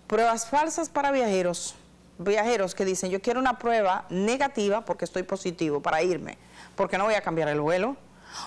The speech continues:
o pruebas positivas para empleados que dicen, "Yo no quiero estar en la empresa, yo quiero coger unos días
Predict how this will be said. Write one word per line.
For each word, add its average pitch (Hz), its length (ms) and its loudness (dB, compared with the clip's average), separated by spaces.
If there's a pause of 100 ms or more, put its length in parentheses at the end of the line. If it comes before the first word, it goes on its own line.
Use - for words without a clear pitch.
o 262 120 4
pruebas 311 320 2
positivas 233 640 0
para 208 240 0
empleados 208 720 0
que 202 120 0
dicen, 190 360 -4
"Yo 196 120 -2
no 240 140 -2
quiero 254 260 0
estar 196 280 -2
en 220 100 0
la 240 140 2
empresa, 233 600 -2
yo 202 140 -4
quiero 202 220 0
coger 220 240 -2
unos 220 240 -4
días 214 340 0